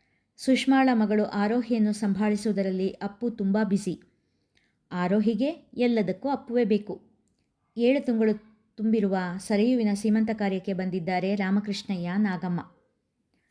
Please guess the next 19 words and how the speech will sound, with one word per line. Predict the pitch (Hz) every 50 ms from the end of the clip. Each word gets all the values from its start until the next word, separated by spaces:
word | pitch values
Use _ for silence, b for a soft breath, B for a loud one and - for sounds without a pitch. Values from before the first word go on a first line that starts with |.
| _ _ _ _ _ _ -
ಅರುಣ್ | 196 214 220 254 247 240 233 -
ಅಣ್ಣಯ್ಯ | 214 214 208 208 202 196 196 190 190 196
ಕಂಬಿಗಳ | - 208 202 202 220 214 214 202
ಹಿಂದೆ | 202 190 214 196 190 196 190
ಇದ್ದಾರೆ. | 175 156 151 170 165 165 - - _ _ _ _ _ _ _ _ _ _ _ _ _ _ -
ಸರಯುವಿನ | - - 247 214 226 254 277 269 254 226 214
ಬಾಣಂತನದ | 196 180 190 196 208 233 214 233 220 214 202 208
ಹೊಣೆ | 196 190 208 202 202 202 220
ಹೊತ್ತಿದ್ದಾರೆ | 214 208 - 208 175 165 190 185 175 185 208
ಲವೀನಾ | 220 208 190 180 175 214 214 208 202
ಹಾಗೂ | 202 190 196 185 170 190
ಗಿರ್ಜಮ್ಮ. | 196 175 196 170 - - 180 165 165 160 135 - _ _ _ _ _ _ _ _ _ _ _ _ _ _ _ _
ತಮ್ಮ | - 220 220 214 214 190
ದೊಡ್ಡ | 196 202 196 190 254
ಮಗಳು | 254 240 208 208 202
ಜೆಸ್ಸಿಕಾಳನ್ನು | 180 180 196 196 - 240 226 240 220 214 202 196 190 190
ಸರಯುವಿನಲ್ಲಿ | 190 - 202 196 220 226 220 214 202 196 190
ಕಾಣುತ್ತಿದ್ದಾರೆ | 190 - 185 185 190 180 - 175 165 180 180 170 175 180
ಲವೀನಾ. | 190 175 170 165 190 175 160 160 - _ _